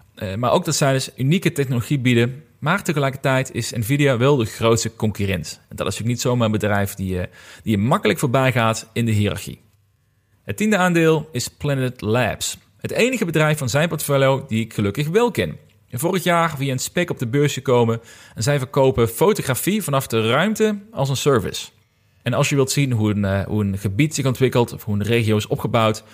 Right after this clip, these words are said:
dan hebben zij de middelen om real-time foto's ervan te maken from space.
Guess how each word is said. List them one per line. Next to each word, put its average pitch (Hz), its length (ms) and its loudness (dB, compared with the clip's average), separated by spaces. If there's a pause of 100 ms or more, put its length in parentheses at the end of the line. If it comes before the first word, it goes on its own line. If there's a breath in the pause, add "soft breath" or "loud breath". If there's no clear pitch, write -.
(120 loud breath)
dan - 120 -20
hebben 127 200 -2
zij 123 120 2
de 117 80 0
middelen 160 460 2
om 110 260 0
real-time 139 520 2
foto's 147 520 2
ervan 113 240 -2
te 113 60 -8
maken 101 480 0 (200)
from 98 240 -4
space. - 560 -6